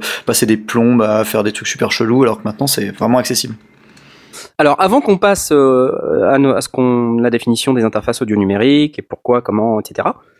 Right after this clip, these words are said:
Speaker 1: Mhm.
Speaker 2: est-ce que, POC, tu peux nous dire ton, ta Presonus Firebox aujourd'hui ? Un, est-ce que c'est vraiment la, la seule interface que t'as ou est-ce que t'en as d'autres et quel autre matériel tu utilises ? Et pourquoi tu utilises plutôt celle-là ? Qu'est-ce qui fait que c'est celle-là que t'as choisie ?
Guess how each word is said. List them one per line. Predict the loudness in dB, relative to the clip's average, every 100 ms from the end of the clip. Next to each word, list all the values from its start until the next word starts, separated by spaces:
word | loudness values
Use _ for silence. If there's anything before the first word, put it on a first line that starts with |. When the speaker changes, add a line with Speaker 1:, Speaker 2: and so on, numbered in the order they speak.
| -10
Speaker 1:
Mhm. | -2
Speaker 2:
est-ce | -2 0
que, | -2
POC, | 0 0 -2
tu | -8 -2
peux | 2 4 4
nous | 2
dire | 2 2 0 -2 _ -20 -20 _
ton, | 2 4 4 2
ta | -4
Presonus | -2 -2 2 2 2 0 -2
Firebox | 0 0 2 2 0 -2
aujourd'hui ? | -4 -2 0 0 2
Un, | 2
est-ce | 2
que | -2
c'est | -4 -2
vraiment | 0 2 2
la, | 2 2
la | 0
seule | 0 0
interface | 0 0 -4 -4 -4
que | -2
t'as | 0 2 2
ou | 0
est-ce | -2
que | -6
t'en | -2
as | 0
d'autres | 2 4 4 4 0
et | -4 -2
quel | 0 2 0
autre | 0 -4
matériel | -4 0 0
tu | -2 -6
utilises ? | -4 0 2 2 0 -4 -20 _ _ _
Et | 2 4 4 4 2 0 -4 -8
pourquoi | -4 -2 0 0
tu | 0
utilises | -4 -4 -4
plutôt | -2 0 0
celle-là ? | 2 4 4 2
Qu'est-ce | 0 -4
qui | -4
fait | -2 -4
que |
c'est | -2
celle-là | -2 2 0
que | 0
t'as | -4
choisie ? | -2 -4 -4